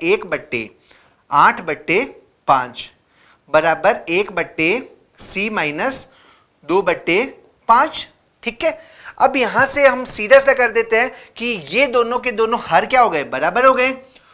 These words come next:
तो सी माइनस दो बट्टे पांच बराबर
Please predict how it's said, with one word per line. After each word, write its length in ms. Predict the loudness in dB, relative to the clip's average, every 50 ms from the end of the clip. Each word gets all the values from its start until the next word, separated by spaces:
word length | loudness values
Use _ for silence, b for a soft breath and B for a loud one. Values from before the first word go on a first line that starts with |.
| b b -6
तो 100 | -4 -4
सी 340 | -2 -2 -2 -2 -2 -2 -2
माइनस 640 | 0 2 0 0 2 0 0 2 2 0 -2 -4 -6 _ _ _ _ _ _ -8 0
दो 140 | 2 2 4
बट्टे 340 | 4 2 0 0 0 -2 -2
पांच 480 | 2 2 2 4 4 2 -2 -6 -10 -10 _ _ _ _ -2
बराबर 460 | -2 2 4 2 2 2 -2 -4 -4